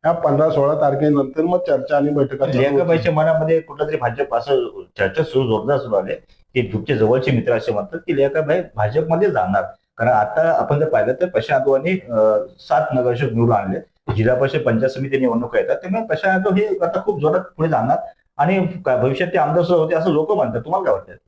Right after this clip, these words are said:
Speaker 1: नाही, होऊ शकतं, त्यांनी जर मला जर, अं, स्वीकारलं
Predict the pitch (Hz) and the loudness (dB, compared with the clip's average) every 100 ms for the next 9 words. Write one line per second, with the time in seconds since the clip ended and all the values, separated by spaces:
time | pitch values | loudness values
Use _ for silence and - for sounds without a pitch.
0 | _ _ - 180 165 110 135 208 135 - | _ _ -4 0 2 4 2 2 -2 0
1 | 147 147 147 - _ _ _ 131 127 139 | 2 2 0 -6 _ _ _ 0 2 4
2 | 147 143 139 143 143 143 143 135 131 127 | 4 4 4 2 2 4 4 4 2 0
3 | 127 127 - - 127 127 139 143 143 139 | -2 -2 -4 -8 -4 -2 0 2 4 2